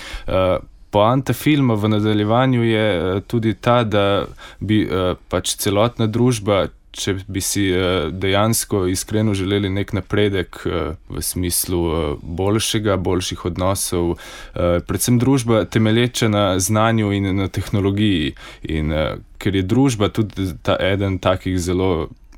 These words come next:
sama po sebi ogromen, kompleksen sistem,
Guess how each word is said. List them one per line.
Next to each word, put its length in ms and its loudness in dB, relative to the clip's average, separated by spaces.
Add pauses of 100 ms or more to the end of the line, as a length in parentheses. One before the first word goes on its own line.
sama 320 2
po 120 -6
sebi 480 0
ogromen, 600 0
kompleksen 640 0
sistem, 580 -2